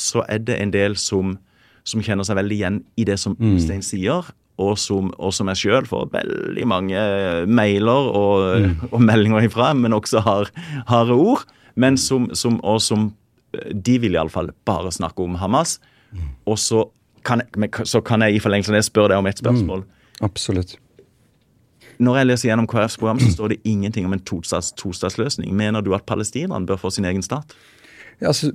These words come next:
Speaker 2: situasjonen er jo den at så lenge det er Hamas som nå da ville være en motpart, så er det jo helt urealistisk og mulig å se det for seg. Men selvfølgelig vil vi det, og det
Speaker 1: Men,
Speaker 2: står,
Speaker 1: men det
Speaker 2: det
Speaker 1: er
Speaker 2: vet
Speaker 1: jo
Speaker 2: jo alle at vi ønsker. Det har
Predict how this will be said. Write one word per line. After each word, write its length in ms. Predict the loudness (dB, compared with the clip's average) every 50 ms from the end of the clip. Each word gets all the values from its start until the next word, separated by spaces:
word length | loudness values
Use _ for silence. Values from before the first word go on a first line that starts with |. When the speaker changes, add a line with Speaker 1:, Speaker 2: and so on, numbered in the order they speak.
| -2 -4 -4
Speaker 2:
situasjonen 540 | -4 -4 -4 0 0 0 2 4 4 6 6 6
er 60 | 6
jo 80 | 4 4
den 180 | 4 4 4 4 2
at 140 | 0 -2 -2
så 80 | 0 2
lenge 300 | 4 4 4 4 4 4
det 120 | 4 2 2
er 20 | 4
Hamas 420 | 4 4 6 6 6 4 2 0 -2
som 460 | -6 -10 -10 -10 -4 0 2 4 4
nå 240 | 4 4 2 0 -2 -6 -12 -8
da 360 | -4 -4 -2 2 2 2 2 2
ville 160 | 2 2 2
være 300 | 2 2 2 4 4 4
en 80 | 4 4
motpart, 460 | 4 2 0 -2 -2 -2 -2 -2 -2 -4
så 220 | -6 0 2 4 4
er 140 | 4 4 4
det 20 |
jo 140 | 2 0 0
helt 400 | 2 2 2 0 -2 _ -14 -10 -4 0
urealistisk 640 | 2 2 2 2 0 -2 -2 -6 -6 -8 -8 -4 0
og 80 | 2
mulig 220 | 2 2 2 0 -2
å 40 |
se 140 | -2 0 0 0
det 60 | 0 0
for 100 | -2 -4
seg. 140 | 0 2 2
Men 80 | 2 2
selvfølgelig 540 | 0 -2 0 0 0 2 2 0 0 0 0
vil 140 | 2 0 0
vi 60 | 0 0
det, 140 | 2 2 0 0 0 0
og 80 | 2 2
det 60 | 2
Speaker 1:
Men, 20 |
Speaker 2:
står, 240 | 2 2 2 2 2
Speaker 1:
men 80 | 2 4
det 20 | 2
Speaker 2:
det 40 | 4 4
Speaker 1:
er 60 | 4
Speaker 2:
vet 160 | 2 2 4
Speaker 1:
jo 60 | 4 4
Speaker 2:
jo 20 |
alle 140 | 6 4 4 2
at 80 | 2
vi 80 | 2 2
ønsker. 460 | 2 0 -2 0 0 2 2 2 2
Det 80 | 2 4
har 100 | 4 4